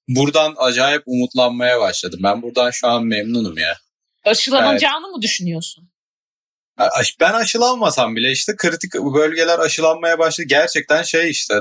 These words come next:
Speaker 1: hastanelenme oranı düştü yani. Zaten
Speaker 2: Evet, doğru.
Speaker 1: önemli olan da o yani.
Speaker 2: Evet zaten.
Speaker 1: Oğlum,
Speaker 2: Geri,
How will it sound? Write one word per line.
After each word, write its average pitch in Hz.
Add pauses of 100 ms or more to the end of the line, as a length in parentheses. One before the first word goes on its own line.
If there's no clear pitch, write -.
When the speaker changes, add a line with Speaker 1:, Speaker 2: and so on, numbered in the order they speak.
(120)
Speaker 1:
hastanelenme 123
oranı 113 (100)
düştü -
yani. 80 (540)
Zaten 240
Speaker 2:
Evet, 104
doğru. -
Speaker 1:
önemli 117
olan 101
da 113
o 101
yani. 85 (320)
Speaker 2:
Evet 214
zaten. 180 (300)
Speaker 1:
Oğlum, -
Speaker 2:
Geri, -